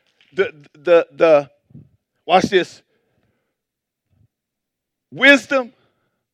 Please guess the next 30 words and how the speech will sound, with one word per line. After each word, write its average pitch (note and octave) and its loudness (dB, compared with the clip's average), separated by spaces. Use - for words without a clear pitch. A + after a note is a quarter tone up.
Proverbs D#3 -6
four D#3 -14
and C3+ -14
seven. B2 -8
Watch C#3 -10
this. - -16
Y'all C#3 2
here? F3 -2
Who's F3 -20
with D#3+ -10
me? G2 -20
Okay, A#2+ -6
I, B2 -4
sh-, - -20
she's C#3 -18
gonna B2 -16
get A#2 -8
it. A2+ -12
Uh, C3+ 0
the C3+ -10
other C#3 -2
translation. A#2 -10
Let E3 -4
me F3 -14
read D#3+ -14
it C#3+ -18
from B2+ -20
T C3 -12
P A#2+ -16
T, G2+ -12